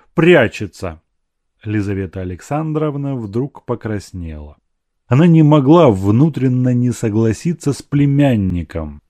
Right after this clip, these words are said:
что чувство без всякого проявления как-то подозрительно,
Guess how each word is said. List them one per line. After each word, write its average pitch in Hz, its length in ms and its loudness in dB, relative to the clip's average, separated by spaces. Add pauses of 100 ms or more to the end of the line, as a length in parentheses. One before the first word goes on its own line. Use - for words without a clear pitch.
(220)
что 90 280 -6
чувство 131 640 -2
без 95 220 -2
всякого 131 480 0
проявления 139 880 2
как-то - 380 -4
подозрительно, 120 1300 0